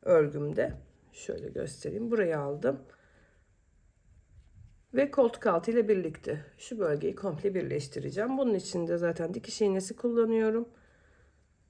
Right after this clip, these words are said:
Normal dike dike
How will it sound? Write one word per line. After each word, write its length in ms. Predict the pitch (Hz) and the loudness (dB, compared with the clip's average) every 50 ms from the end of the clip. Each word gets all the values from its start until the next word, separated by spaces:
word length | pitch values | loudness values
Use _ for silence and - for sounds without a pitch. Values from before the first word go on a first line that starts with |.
| _ _ _ _ _ _ _ _ _ _ _ _ _ _ _ _ _ _ _ _ _ _ _ _ _ _ _ _ _ _ _ _ _ _ _ _ _ _ _ _ _ _ _ _ _ _ _ _ | _ _ _ _ _ _ _ _ _ _ _ _ _ _ _ _ _ _ _ _ _ _ _ _ _ _ _ _ _ _ _ _ _ _ _ _ _ _ _ _ _ _ _ _ _ _ _ _
Normal 560 | - - 311 277 254 226 190 185 190 202 196 196 | -2 2 4 6 6 6 6 6 4 4 2 0
dike 320 | 240 247 - 262 233 185 | -2 2 4 4 4 4
dike 560 | 175 170 - - 165 160 175 196 214 - - | 2 -2 -2 2 4 6 6 6 4 0 -8